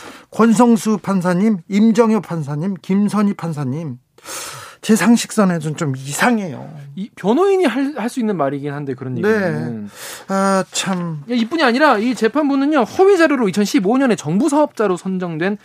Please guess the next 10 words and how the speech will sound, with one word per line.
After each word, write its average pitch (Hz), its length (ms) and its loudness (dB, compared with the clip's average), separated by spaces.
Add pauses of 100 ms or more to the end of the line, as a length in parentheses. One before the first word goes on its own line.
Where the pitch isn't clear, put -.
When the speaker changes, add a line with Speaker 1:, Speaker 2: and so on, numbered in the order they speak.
(160)
Speaker 2:
돼서 175 360 2 (200)
팔십이억 269 580 0
원의 214 180 2
보조금을 247 440 0
받은 160 200 -4
혐의에 147 180 -2
Speaker 1:
이 139 40 -2
Speaker 2:
대해서도 233 220 8
Speaker 1:
부분은요? 220 540 4
Speaker 2:
무죄. 170 360 2